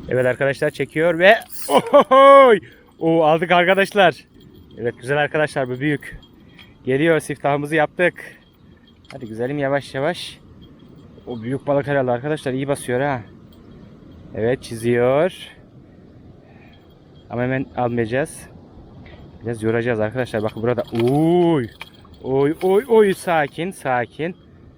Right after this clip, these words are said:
Evet arkadaşlar, bu büyük işte. Gel bakalım, siftahımızı yaptık ya. Çok güzel aldı arkadaşlar. Oy, oy, oy, oy, oy, oy, gel. Arkadaşlar acele etmiyorsunuz. Önce balığı yormanız lazım.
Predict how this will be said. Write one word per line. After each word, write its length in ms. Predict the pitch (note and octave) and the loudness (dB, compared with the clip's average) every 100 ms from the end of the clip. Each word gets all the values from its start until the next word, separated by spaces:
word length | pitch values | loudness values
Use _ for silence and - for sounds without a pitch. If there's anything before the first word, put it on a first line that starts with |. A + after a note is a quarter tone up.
| - - - | -20 -20 -16
Evet 120 | G#2 | -10
arkadaşlar, 460 | G#2 G2+ A2+ - G#2 | -8 -8 -10 -8 -8
bu 140 | G#2+ | -6
büyük 200 | G#2 G#2+ | -6 -8
işte. 340 | - - G2+ F#2+ - - - - - - - - - - | -10 -16 -14 -14 -18 -20 -20 -20 -20 -20 -20 -20 -20 -6
Gel 160 | A2 | -4
bakalım, 360 | B2 C3+ D3 C#3 | -4 -2 -2 -2
siftahımızı 560 | - C#3 D3 C#3+ C#3 C#3+ | -4 -6 -4 -4 -2 -2
yaptık 360 | C#3 - C3+ | -4 -6 -6
ya. 140 | C3 B2+ | -4 -2
Çok 240 | D#3+ D3+ | -6 -8
güzel 260 | D#3+ D#3 C#3+ | -4 0 0
aldı 120 | C3 | 0
arkadaşlar. 600 | C3 D#3+ D#3+ - C#3 A#2+ - - - - - - - - - - - - F#3+ | -2 -2 -4 -4 -6 -6 -12 -20 -20 -20 -20 -20 -20 -20 -20 -20 -20 -16 -4
Oy, 160 | G3+ | 0
oy, 120 | G3 F#3+ | 2 2
oy, 260 | F3+ F3 | 2 2
oy, 0 | |
oy, 240 | E3 D#3 D3+ | 0 -2 -2
oy, 60 | |
gel. 300 | B2+ C3 A2 - - - - - - - - - - - - - - - | -2 -2 -2 -6 -20 -20 -20 -20 -20 -20 -18 -18 -18 -20 -20 -20 -18 -10
Arkadaşlar 380 | A#2+ C#3+ C#3 A#2 | -4 -4 -2 -2
acele 280 | A#2+ C#3 | -2 -2
etmiyorsunuz. 500 | C#3 - C3+ A#2+ D#3+ | -2 -2 -4 -4 -6
Önce 220 | B2+ C3 B2 | -4 -4 -4
balığı 220 | B2+ C3+ | -2 -2
yormanız 480 | B2+ A#2+ B2+ B2 A#2 | -2 -2 -4 -6 -4
lazım. 300 | A2+ B2+ | -4 -6